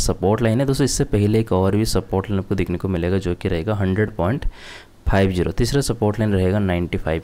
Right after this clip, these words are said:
का। दोस्तों, अ, बीईएल शेयर में अगर इसमें ने-, नियरेस्ट सपोर्ट और नियरेस्ट रेजिस्टेंस की अगर बात करें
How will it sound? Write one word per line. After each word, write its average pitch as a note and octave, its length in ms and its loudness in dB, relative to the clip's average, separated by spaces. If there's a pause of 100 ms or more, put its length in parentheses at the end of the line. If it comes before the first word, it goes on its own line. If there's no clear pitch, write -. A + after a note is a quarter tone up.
का। E2 140 -6 (600)
दोस्तों, C#3+ 300 2 (440)
अ, G2+ 180 4
बीईएल B2+ 540 2
शेयर G2+ 280 2
में A2+ 120 2
अगर F#2+ 140 4
इसमें G2 280 0
ने-, F#2 320 -2
नियरेस्ट F#2+ 400 0
सपोर्ट G#2+ 360 -2
और A2 60 2
नियरेस्ट F#2 320 2
रेजिस्टेंस F#2 400 0
की - 80 -2
अगर G2+ 140 2
बात F#2 380 -2
करें G2+ 260 0